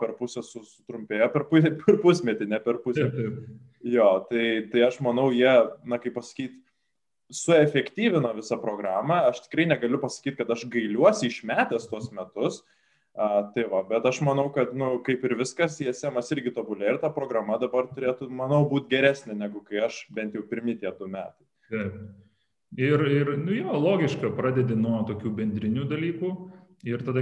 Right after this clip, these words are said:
Speaker 2: keliauji siauriau, ar ne, kas realiai kiekvienoj mūsų programoj ir įvyko. Mes ten kažkur labiau į verslą nukeliavom, ar ne? Jūs, jūs labiau į skaičiukus, ar ne? Turbūt.
Speaker 1: <laughs> Nu, sunku pasakyt, bet jo, pas mus buvo matematikos su ekopolais kartu,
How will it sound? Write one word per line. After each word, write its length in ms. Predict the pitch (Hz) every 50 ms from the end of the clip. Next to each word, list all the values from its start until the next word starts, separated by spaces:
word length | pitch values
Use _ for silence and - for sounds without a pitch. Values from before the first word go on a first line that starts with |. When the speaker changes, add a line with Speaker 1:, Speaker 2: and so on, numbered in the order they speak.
| 127
Speaker 2:
keliauji 460 | 127 127 123 123 120 120 120 123 123 123
siauriau, 400 | - - 147 147 214 214 208 165 127 104
ar 80 | 98 104 107
ne, 140 | 110 117 123 120 113 120
kas 220 | - 110 104 - -
realiai 320 | 113 110 110 113 107 104
kiekvienoj 560 | 101 117 104 101 113 107 113 117 113 110 107 104 107
mūsų 320 | 107 110 113 104 107 - 98 -
programoj 480 | 113 107 110 113 110 110 110 110 110
ir 100 | 107 113
įvyko. 320 | 113 123 131 123 127 127 98
Mes 240 | 101 104 104 101 -
ten 160 | 110 101 101
kažkur 300 | - - - 107 104 107
labiau 320 | 107 107 107 107 107 107
į 20 | 104 104
verslą 320 | 131 160 - - 156 160 160
nukeliavom, 640 | 156 151 147 156 156 160 160 160 156 160 156 156
ar 160 | 151 147 151 160
ne? 80 | 160 160 160 - - - _ _ _ _ _ _ _
Jūs, 260 | 104 107 104 104 - 104
jūs 240 | 104 107 107 104 107 - - 107
labiau 400 | 104 101 101 104 107 110 110 107
į 80 | 104
skaičiukus, 560 | - - - 110 101 - - 135 135 160 - - - - _ _
ar 160 | - 110 113 120
ne? 140 | 123 147 127 -
Turbūt. 320 | - - 170 190 - - 202 - - - - - - -
Speaker 1:
<laughs> 340 | - - - - - _ -
Nu, 80 | 139 170
sunku 320 | 180 - 220 247 233 208
pasakyt, 480 | 196 180 180 165 - 170 165 - 143 107
bet 160 | 110 127 127 - 170
jo, 80 | 135 117 -
pas 160 | 120 117 -
mus 160 | 147 151 151
buvo 240 | - - 131 147 147 139 127
matematikos 880 | 131 127 127 120 120 123 131 135 135 - - - 127 123 120 123 -
su 160 | - - 143
ekopolais 800 | 135 135 - - 127 - - 131 139 156 180 202 190 175 180 -
kartu, 400 | - 135 127 127 - - 151 175